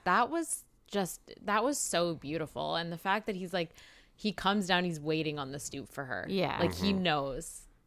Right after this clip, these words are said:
Speaker 1: that.
Speaker 2: But it, it's not
Speaker 1: Yeah.
Speaker 2: just about love either. It's about she
Speaker 1: Yeah.
Speaker 2: has to close this door on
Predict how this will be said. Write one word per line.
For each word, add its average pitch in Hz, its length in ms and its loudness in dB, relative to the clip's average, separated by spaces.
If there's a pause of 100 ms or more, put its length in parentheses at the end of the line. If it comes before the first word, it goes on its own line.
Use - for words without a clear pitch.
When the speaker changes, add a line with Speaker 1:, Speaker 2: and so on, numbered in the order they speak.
(340)
Speaker 1:
that. 131 160 2
Speaker 2:
But 311 100 8
it, 330 220 4
it's 285 240 0
not 330 220 4
Speaker 1:
Yeah. 170 120 -6
Speaker 2:
just 240 320 2
about 214 380 2
love 180 720 0
either. 208 420 0
It's 170 220 0
about 196 180 0
she 226 60 4
Speaker 1:
Yeah. 220 180 4
Speaker 2:
has 220 260 2
to 370 140 0
close 220 440 0
this 196 260 -2
door 190 440 2
on 170 640 0